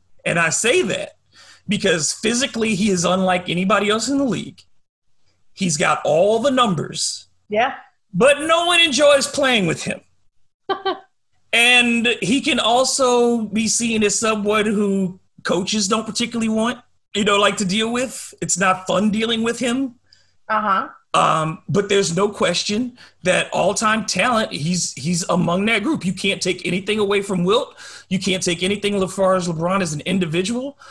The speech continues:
Speaker 2: Yeah.
Speaker 1: But there are these certain things that make you, you know, for Wilt, it was, "Why didn't you win more big games?" And for LeBron, it'll always be, "Yeah, you could carry these teams to a certain point,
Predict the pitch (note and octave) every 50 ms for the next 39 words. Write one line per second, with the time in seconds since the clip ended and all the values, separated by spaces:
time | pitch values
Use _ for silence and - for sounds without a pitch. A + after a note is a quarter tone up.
0 | - - - A3 A3 G3+ F#3+ - G#3 G#3 A3 G#3+ G3+ F3+ F#3+ E3+ - - - G#3
1 | A3 - - C#4 A#3+ - - A#3+ C4+ B3 A3+ G#3 F#3+ F3+ D#3+ D#3 F3 F3+ F3+ C#3+
2 | E3+ F3+ G3 F#3+ F#3+ - F3+ F3+ F3+ F3+ F3+ F3+ F3 F3+ F3+ F3 - - - _
3 | _ _ _ _ - _ - A3+ G#3+ G3 F3 - - F3 D3+ D3 F3+ G#3+ A#3 A#3+
4 | B3 B3+ G#3+ G3 F3 D3 D3+ F3 F3+ F#3+ G3 G3 G3 F#3+ F#3+ F3+ F3+ F#3+ F#3+ F#3+
5 | F#3 F#3 F#3+ F3 D#3 F#3+ F#3+ F#3+ E3 F3+ F#3+ G3+ G#3 G#3+ A3+ G3 G3+ G3 G3 A3+
6 | A3 G#3+ G3 E3+ F#3 A#3 D4+ E4 D4+ B3 G3+ F#3 F#3 - F3+ G#3+ G3+ F#3+ F3+ F#3
7 | G#3+ G3+ F#3 F#3 G#3+ G#3+ G3 G3+ G#3 - G3+ - - - F#3 G#3+ A#3+ B3+ A#3+ A3
8 | G#3+ G3 - - - G#3+ G3+ G3 F#3 - G#3+ F3+ F3 - G3+ G#3 G3 - D#3 -
9 | - G#3+ A#3+ B3+ G#3 E3 D#3